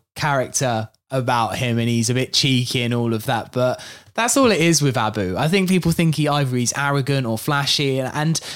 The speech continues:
he just doesn't come across like that at all in, in, in this video. So yeah, I, I will be sad to see Abu go, but, um, hopefully Greece will, uh, do him the world of good.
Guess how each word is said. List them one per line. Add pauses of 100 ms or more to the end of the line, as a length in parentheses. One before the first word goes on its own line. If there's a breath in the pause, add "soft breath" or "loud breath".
(240 loud breath)
he
just
doesn't
come
across
like
that
at
all
in,
in,
in
this
video.
So
yeah,
I,
I
will
be
sad
to
see
Abu
go,
but,
um,
hopefully
Greece
will,
uh,
do
him
the
world
of
good.